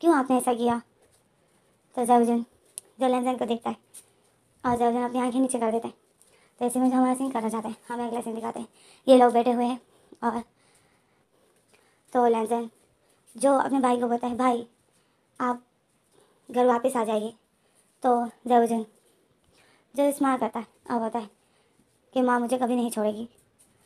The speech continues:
तो लैन ज़ेन बोलता है, "माँ आपको देखकर बहुत खुश होगी, आप प्लीज़ वापस आ जाइए।" जैवजुन बोलता है, "नहीं, मैं नहीं आ सकता, अब तो मैं बिल्कुल नहीं आ सकता।"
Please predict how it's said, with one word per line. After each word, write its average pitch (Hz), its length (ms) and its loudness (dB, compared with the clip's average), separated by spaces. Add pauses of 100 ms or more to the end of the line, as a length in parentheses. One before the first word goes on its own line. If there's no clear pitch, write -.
(200)
तो 247 220 6
लैन 240 300 -2
ज़ेन 247 140 0
बोलता 240 200 -2
है, 254 100 -2
"माँ 247 260 2
आपको 240 160 -4
देखकर 254 280 4
बहुत 254 320 2
खुश 240 220 -6
होगी, 220 240 -6 (520)
आप 262 140 2
प्लीज़ 262 280 4
वापस 233 280 0
आ 226 60 0
जाइए।" 226 300 -2 (840)
जैवजुन 247 340 4
बोलता 247 200 2
है, 247 100 0
"नहीं, 220 320 -4 (880)
मैं 247 100 0
नहीं 240 220 0
आ 214 80 -2
सकता, 214 320 -10 (1500)
अब 240 100 0
तो 262 120 -2
मैं 262 140 -2
बिल्कुल 247 220 0
नहीं 220 220 0
आ 208 60 -2
सकता।" 220 320 -12